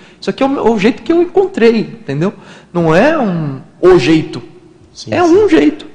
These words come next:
Speaker 1: né? Então
Speaker 2: Você comentou ali de mu-, vários feedbacks que você recebeu. O banco de dados vai ter as entradas pra colocar os feedbacks que vão apontar um, uma área que tem que ser trabalhada, e aí você passa a focar naquele,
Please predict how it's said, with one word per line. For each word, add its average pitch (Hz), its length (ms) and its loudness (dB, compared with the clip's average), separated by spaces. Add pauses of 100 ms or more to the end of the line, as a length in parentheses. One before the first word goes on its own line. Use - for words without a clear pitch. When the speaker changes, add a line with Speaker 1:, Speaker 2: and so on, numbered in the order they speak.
(280)
Speaker 1:
né? 202 200 -4 (140)
Então - 220 -4
Speaker 2:
Você 226 100 0
comentou 110 540 -6
ali 101 160 -4
de 98 100 -10
mu-, 98 200 -10 (240)
vários 107 340 -6
feedbacks 98 540 -8
que - 100 -14
você 101 280 -10
recebeu. 92 680 -6 (140)
O 110 60 -14
banco 104 380 -6
de 98 120 -12
dados 104 340 -6
vai 107 140 -6
ter 107 160 -10
as 104 140 -8
entradas 107 580 -8
pra - 160 -14
colocar 98 380 -8
os 101 140 -8
feedbacks 98 840 -8 (360)
que - 80 -14
vão 104 180 -6
apontar 107 600 -6
um, 104 400 -10 (100)
uma 110 220 -4
área 107 400 -2
que 104 100 -12
tem 104 140 -8
que - 80 -14
ser 101 120 -10
trabalhada, 101 760 -6
e 92 80 -8
aí 95 80 -8
você 92 260 -12
passa 98 340 -10
a 98 40 -14
focar 104 480 -8
naquele, 92 580 -10